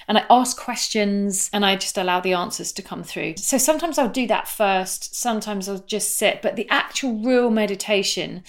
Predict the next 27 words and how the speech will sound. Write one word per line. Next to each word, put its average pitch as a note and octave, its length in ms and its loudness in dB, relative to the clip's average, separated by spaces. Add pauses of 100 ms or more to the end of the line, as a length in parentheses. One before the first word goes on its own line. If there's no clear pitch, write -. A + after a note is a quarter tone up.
(480)
um, G#3+ 320 4 (100)
I A3+ 260 4 (120)
mostly B3+ 500 4
do A#3+ 120 -2
it G#3 100 0
by G3+ 140 -2
sound. F3+ 800 0 (340)
I G#3+ 100 2
will G#3 100 0
sit - 580 2 (160)
and G#3+ 160 2
I G3+ 60 2
will G3+ 140 4
listen, G3 500 0 (240)
because A3+ 280 0
I F3+ 60 0
think C#4+ 220 0
this C#4 160 -2
whole C4+ 260 4
idea A#3 240 2
of G#3+ 140 -4
clearing A#3 340 2
your A3 80 4
mind G#3+ 300 2
and G3 160 -2
doing A#3 360 4
nothing E3 540 -4